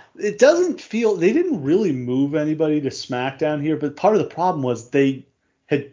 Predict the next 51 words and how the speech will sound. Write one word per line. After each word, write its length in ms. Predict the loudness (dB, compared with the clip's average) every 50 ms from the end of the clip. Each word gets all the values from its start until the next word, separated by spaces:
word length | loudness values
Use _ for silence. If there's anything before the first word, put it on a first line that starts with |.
| _ _
when 220 | -4 -4 -2 -2
they 80 | -2 -4
created 320 | -2 -2 -2 -2 -2 -2
E 120 | -4 -6
C 200 | -6 -4 -4 -2
W, 420 | 0 2 2 2 2 0 0 -2 -2
they 80 | -2
were 140 | -4 -4 -4
really 380 | -6 -2 0 2 2 2 2 0
spreading 340 | -2 -2 -2 0 0 0 -2
themselves 540 | -4 -8 -4 0 0 0 0 0 -4 -12
thin. 560 | -10 -8 -8 -8 -8 -8 -12 -12 -12 -12 -14 -14 _ _ _
So 560 | _ -2 0 0 2 2 0 0 -2 -6 -10 -16 -20 -20 _ _ 0
they 80 | 0
didn't 160 | 2 2 4
really, 240 | 4 4 4 4 4
it 100 | 2 0
was 100 | 0 -2
hard 280 | -2 2 2 4 4 2
to 80 | 0
move 320 | -2 -2 -2 -2 -2 0 -2
anybody 400 | -4 -4 -4 -4 -4 -4 -4 -4
off 320 | -2 -2 0 0 -2 -4 -8
Raw 540 | -6 -4 -2 0 0 -2 -2 -6 -8 -10 -10
'cause 120 | -10 -8 -6
they 120 | -4 -2
didn't 220 | -2 -2 -4 -6 -6
have 600 | -6 -2 0 0 2 2 0 0 -4 -8 -10 -16 _ _ _ _ _ _ _
that 180 | 0 0 2
extra 320 | 0 -2 -6 -10 -10 -10 -10
talent 440 | -6 -6 -6 -4 -4 -6 -6 -6
to 80 | -4 -4
add. 160 | -4 -4 -4
I 20 | -6
mean, 140 | -6 -2
they 100 | 2 4
had 160 | 4 4 4 4
moved 380 | 4 4 4 4 2 -2 -8 -16 _ _ _ _ _ _ _ _ -4
Angle 500 | 0 0 2 2 2 2 0 0 -2 -2
to 140 | -6 -8 -12
SmackDown 640 | -12 -10 -8 -6 -4 -4 -4 -4 -4 -4 -4 -4 -6
at 60 | -8
the 80 | -10 -10
beginning 400 | -8 -6 -4 -4 -4 -4 -4 -6
of 60 | -8
the 80 | -8 -8
year 260 | -4 -2 -2 -2 -2
when 160 | -2 -4 -8
Batista 560 | -8 -10 -12 -10 -8 -6 -4 -4 -4 -4 -4
got 300 | -4 -2 -2 -4 -4 -4
hurt, 420 | -4 -4 -4 -4 -4 -6 -8 -10